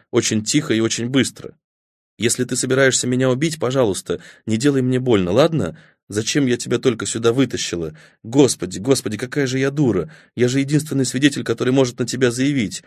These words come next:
Дура набитая». Тень вздохнул. «Я в своей жизни ни разу никого не убивал. А теперь поедем, я отвезу тебя к оленю. И там мы с тобой выпьем. Или,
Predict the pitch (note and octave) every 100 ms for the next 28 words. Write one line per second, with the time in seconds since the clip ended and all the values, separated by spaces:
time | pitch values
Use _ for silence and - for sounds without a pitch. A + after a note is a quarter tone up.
0 | _ _ _ - A#2+ G#2 F2+ F#2+ A2 A2
1 | - C#2+ - _ _ _ _ - G2+ F2
2 | F#2 F#2 - F#2 D2+ - _ _ _ _
3 | - G#2 G#2+ - A2 G#2+ C3+ B2 G#2+ F#2+
4 | F2 - - G#2+ A#2+ A#2 A2+ A2 A2 A#2
5 | A2+ G#2 G#2+ G#2+ D#2+ D#2 _ _ _ -
6 | B2+ D3 B2 A2+ C#3+ A#2+ G2 F2+ G2 F#2+
7 | G#2 A2 G#2 G2+ G#2 A#2 A2+ F2 C#2 -
8 | _ _ _ G#2+ D#3 C#3+ A#2+ - A2 B2
9 | A2 B2 G#2 - C2+ - C#3+ C#3 B2 G#2